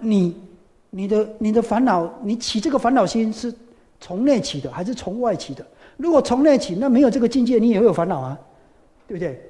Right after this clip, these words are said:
因为，因为它就在里面嘛。可是它不是啊，它是遇到这个境界，别人骂我了，我才会起烦恼的啊。别人不骂我，没有这个声音，我没有听到，那我不会起烦恼。那是在外面吗？那在外面跟你又没关系啊。啊，那在中间吗？中间是哪里？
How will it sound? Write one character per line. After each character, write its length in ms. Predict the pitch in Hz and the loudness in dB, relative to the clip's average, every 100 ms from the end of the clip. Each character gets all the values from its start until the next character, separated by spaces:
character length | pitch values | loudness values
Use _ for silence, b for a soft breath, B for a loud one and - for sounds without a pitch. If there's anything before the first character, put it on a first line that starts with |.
| - | -10
因 120 | 254 | -6
为， 100 | 254 247 - _ _ _ _ _ _ _ | -6 -8 -20 _ _ _ _ _ _ _
因 100 | 277 | -4
为 120 | 302 - | -2 -2
它 100 | - | -2
就 120 | 285 | 0
在 100 | 302 240 | 2 2
里 120 | 175 | 2
面 180 | 214 151 | 2 0
嘛。 80 | 120 - _ _ _ _ - | -4 -16 _ _ _ _ -18
可 120 | - | -10
是 100 | 247 | -4
它 120 | 294 | -2
不 140 | 320 285 | 0 -2
是 180 | 302 | 0
啊， 100 | 285 | 2
它 120 | 254 294 | 2 -2
是 140 | 330 | 0
遇 160 | 330 311 | 2 4
到 120 | 311 | 4
这 100 | 311 | 2
个 80 | 262 | 2
境 200 | 311 277 | 2 2
界， 140 | 302 | 2
别 180 | 240 294 | 2 2
人 80 | 247 | 4
骂 260 | 285 247 | 4 4
我 200 | 180 170 | 2 2
了， 60 | 180 | 2
我 100 | 180 | 0
才 140 | 214 | 0
会 80 | 254 | 0
起 180 | - 170 | -2 -4
烦 140 | 175 | -2
恼 120 | 185 | 0
的 120 | 147 151 | 0 -2
啊。 120 | 156 B B B - | -2 B B B -12
别 160 | 262 | -2
人 120 | 330 254 | 4 6
不 80 | |
骂 160 | 269 302 | 6 6
我， 140 | 220 | 4
没 160 | 202 302 | 4 4
有 100 | 269 | 4
这 100 | 247 | 4
个 80 | 277 | 0
声 260 | - 285 | 0 4
音， 140 | 277 277 | 4 4
我 80 | 226 | 4
没 120 | 277 | 2
有 80 | 254 | 2
听 200 | 277 269 | 0 2
到， 160 | 247 | 2
那 80 | 277 | 2
我 80 | 226 | 2
不 100 | 202 | 2
会 80 | 254 | 0
起 120 | 190 | 0
烦 120 | 208 | -2
恼。 80 | 254 | 0
那 60 | 302 | -2
是 120 | 294 | 0
在 60 | |
外 180 | 311 302 | 2 4
面 160 | 294 262 | 6 6
吗？ 240 | 247 - B B | 2 -2 B B
那 80 | 311 | -8
在 120 | 330 | -2
外 100 | 330 | 2
面 140 | 320 285 | 4 4
跟 160 | 311 | 4
你 60 | 226 | 4
又 100 | 269 | 6
没 100 | 240 | 4
关 160 | 233 | 4
系 160 | 226 214 | 2 -2
啊。 180 | 185 180 - - _ _ _ | -2 -6 -16 -20 _ _ _
啊， 220 | - 127 - | -20 -20 -20
那 100 | - | -12
在 120 | 262 330 | -6 0
中 200 | 330 311 | 4 6
间 160 | 311 | 6
吗？ 140 | 285 294 | 6 4
中 160 | 330 | 4
间 160 | 311 330 | 6 6
是 140 | 330 | 6
哪 140 | 240 | 4
里？ 120 | 262 | 4